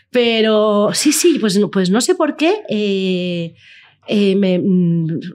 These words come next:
ostras, no, no, no, no, no le caía nada bien. Cuando estaba yo en, eh, en H H, él estaba escribiendo en El Mundo.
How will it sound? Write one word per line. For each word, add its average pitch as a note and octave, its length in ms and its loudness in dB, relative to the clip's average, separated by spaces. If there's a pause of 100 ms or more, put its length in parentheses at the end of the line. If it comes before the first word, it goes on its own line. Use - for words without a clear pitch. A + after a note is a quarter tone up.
(180)
ostras, B3 440 -4
no, A#3 560 0
no, A3+ 220 -4
no, A3+ 140 -2
no, A#3 160 0
no A#3+ 200 2
le C4+ 100 -2
caía G#3 280 -2
nada F3+ 300 -2
bien. C#4+ 300 -2 (920)
Cuando G3+ 380 0
estaba C#4+ 720 -2
yo A3+ 420 0
en, G3+ 440 -2 (220)
eh, F3+ 240 -4
en F#3 100 -2
H A3 240 -4
H, C4 460 -6 (1120)
él A3+ 160 -2
estaba B3+ 260 -4
escribiendo B3 460 -4
en A#3 80 0
El F3+ 100 -2
Mundo. E3 440 -4